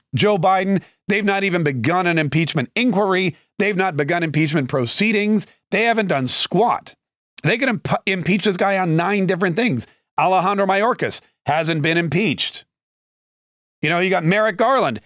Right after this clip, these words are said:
hasn't been impeached. None of these people have been impeached. And it's, it's the Republicans' job to do that. If, if they're n-, if they're sitting around not impeaching Joe Biden, if they're sitting around not holding him accountable for anything,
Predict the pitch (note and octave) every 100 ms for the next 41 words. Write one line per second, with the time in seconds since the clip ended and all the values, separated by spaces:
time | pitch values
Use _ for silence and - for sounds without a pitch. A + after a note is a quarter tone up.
0 | _ C#3 E3 F3+ F#3 E3 F#3+ G3 D3+ A#3
1 | D#3+ - D3+ F3+ C#4+ E4+ A3+ G3 F3 F#3
2 | C#3+ C3 - _ - E3+ C#3 C#3+ D#3+ D#3
3 | D4 - - - - _ _ _ _ _
4 | _ _ - - F3+ F#3 C#3 - G3+ -
5 | F3+ D#3+ D3+ F3 G#3 G#3+ D#3+ D3 C3+ C#3
6 | C3 C3 B2+ D#2+ - _ _ _ _ _
7 | D3+ D#3 B2+ - D#3 C3+ C3 E3+ A#3 A3+
8 | D#3 D3 G#3 G#3+ B3 A3+ G#3 F3 C#3 C#3
9 | F3+ G3 D#3+ D#3+ F#3+ E3 D#3 C#3+ D#3+ D#3+
10 | F3 F3 G#3+ F#3 C#3 A#2+ A#2 F3 - D3+
11 | F3+ D#3+ D3+ C3 C#3+ E3 E3+ C#3+ C3 D#3
12 | F3+